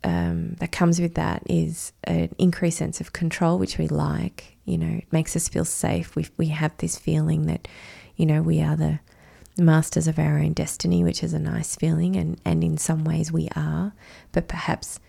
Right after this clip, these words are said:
not in a controlling sense, but more in a creation sense. And perhaps that's another exploration we can talk about in some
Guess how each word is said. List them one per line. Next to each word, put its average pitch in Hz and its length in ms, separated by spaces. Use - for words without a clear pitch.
not 170 180
in 160 140
a 160 40
controlling 160 640
sense, 170 320
but - 160
more 160 240
in 160 100
a 160 60
creation 160 600
sense. - 380
And 180 120
perhaps 165 320
that's - 220
another 170 380
exploration 170 800
we 175 100
can 180 160
talk - 240
about 180 280
in 175 160
some 180 240